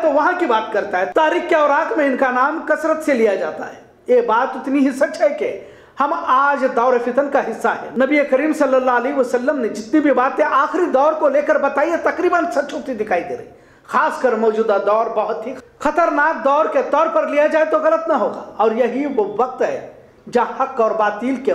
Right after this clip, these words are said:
फ़र्क को महसूस किया जाता है, समझा जाता है। ये वो दौर है जहाँ झूठ, फरेब, धोखा आम होता है।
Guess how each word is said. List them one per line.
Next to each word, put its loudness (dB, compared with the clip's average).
फ़र्क -2
को -8
महसूस 0
किया 2
जाता 2
है, 2
समझा 0
जाता -4
है। -4
ये 4
वो 4
दौर 2
है 0
जहाँ 0
झूठ, -2
फरेब, 0
धोखा 0
आम 0
होता -6
है। -12